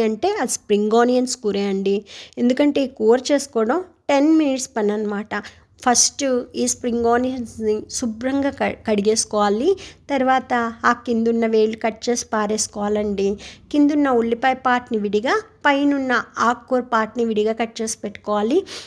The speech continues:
అలాగే పచ్చిమిర్చి కూడా రెడీ చేసి పెట్టుకోవాలండి. ప్యాన్ పెట్టుకుని, ప్యాన్లో తగినంత నూనె పోసుకుని, నూనె కాగాక జీలకర్ర, అలాగే పచ్చిమిర్చి కూడా వేసి,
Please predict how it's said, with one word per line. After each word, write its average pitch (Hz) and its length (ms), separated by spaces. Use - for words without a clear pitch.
అలాగే 285 340
పచ్చిమిర్చి 233 480
కూడా 226 240
రెడీ 226 300
చేసి 202 260
పెట్టుకోవాలండి. 190 760
ప్యాన్ 220 300
పెట్టుకుని, 247 420
ప్యాన్లో 226 360
తగినంత 220 480
నూనె 226 340
పోసుకుని, 220 560
నూనె 233 260
కాగాక 214 500
జీలకర్ర, 220 580
అలాగే 226 340
పచ్చిమిర్చి 226 580
కూడా 214 220
వేసి, 214 380